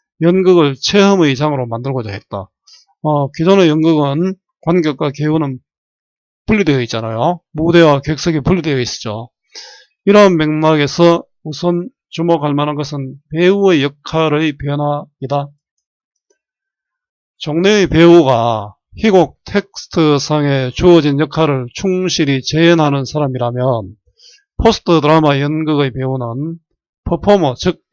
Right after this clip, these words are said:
행위자가 됩니다. 퍼포머는 특정 공간에서 자신의 실제 존재를 보여주면서 관객과 동시적인 소통을 추구하며,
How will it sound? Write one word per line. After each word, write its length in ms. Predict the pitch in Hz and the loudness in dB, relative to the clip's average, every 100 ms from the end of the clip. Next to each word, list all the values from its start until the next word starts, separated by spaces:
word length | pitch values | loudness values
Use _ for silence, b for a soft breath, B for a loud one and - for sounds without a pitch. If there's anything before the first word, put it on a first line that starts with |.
| - | -6
행위자가 480 | 180 208 208 156 135 | -2 0 2 2 0
됩니다. 640 | 113 110 98 98 123 165 _ _ _ b b - | -4 -10 -10 -8 -8 -10 _ _ _ b b -8
퍼포머는 800 | 170 143 208 202 160 147 143 110 _ _ _ - | -4 2 4 4 2 0 -4 -8 _ _ _ -20
특정 640 | 196 - 208 196 196 185 | -20 -4 2 2 2 0
공간에서 880 | 135 143 165 151 127 143 139 107 117 - | 0 2 4 4 0 0 -2 -4 -10 -2
자신의 500 | 165 151 175 151 135 | 0 2 2 2 0
실제 680 | - 175 165 - 170 165 | -2 -4 -4 0 2 2
존재를 420 | 139 143 151 147 131 | 0 0 2 2 2
보여주면서 1040 | 147 147 139 175 147 123 - 113 123 165 - _ _ _ _ _ | 2 2 2 0 0 -2 -6 -6 -6 -6 -10 _ _ _ _ _
관객과 920 | - 190 190 185 165 147 _ 147 139 135 | -2 0 2 0 0 -2 _ -2 -2 -2
동시적인 540 | 139 147 147 185 160 139 | -6 -4 2 2 4 0
소통을 400 | 185 - 147 131 | -4 -2 -2 -2
추구하며, 680 | - 160 147 156 117 101 | -4 0 2 0 -2 -6